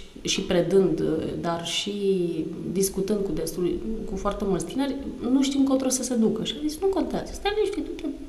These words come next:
testează mai multe lucruri. La un moment dat o să, o să-ți faci o idee despre, despre asta.” Pentru că, um, mi-aduc și eu aminte când eram ca ei, uh,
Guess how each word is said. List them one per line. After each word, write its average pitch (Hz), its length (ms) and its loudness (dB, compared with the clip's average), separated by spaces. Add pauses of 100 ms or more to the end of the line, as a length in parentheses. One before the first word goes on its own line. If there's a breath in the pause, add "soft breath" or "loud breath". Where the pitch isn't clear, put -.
(420)
testează 285 540 2
mai 202 140 -2
multe 190 280 -2
lucruri. 156 360 -2
La 262 140 0
un 302 120 6
moment 269 200 6
dat 262 180 2
o - 40 -2
să, 254 320 -2
o - 40 -2
să-ți 214 280 -2
faci 240 300 -2
o 214 40 2
idee 170 340 2
despre, - 360 -8 (460 loud breath)
despre 180 320 -2
asta.” - 320 -8 (420 soft breath)
Pentru 214 240 4
că, 208 120 -2 (600)
um, 170 60 0 (920)
mi-aduc 220 240 4
și 262 100 0
eu 240 60 2
aminte 208 300 2
când 175 200 -2
eram 180 280 -2
ca 160 220 -4
ei, 185 200 4 (140)
uh, - 160 -4